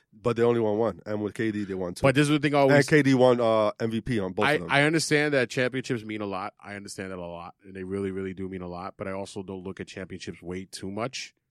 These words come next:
Speaker 2: I don't look at them too much. 'Cause like I said,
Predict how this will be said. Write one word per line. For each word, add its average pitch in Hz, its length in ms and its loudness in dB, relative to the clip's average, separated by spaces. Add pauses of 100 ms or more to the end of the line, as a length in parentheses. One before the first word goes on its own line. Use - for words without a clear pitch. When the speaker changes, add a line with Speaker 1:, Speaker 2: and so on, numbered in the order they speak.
(280)
Speaker 2:
I 123 80 2
don't 151 100 6
look 170 120 4
at 160 40 2
them 139 100 0
too 131 160 -2
much. - 360 -8 (760)
'Cause 143 140 2
like 165 100 4
I 180 60 6
said, 156 220 2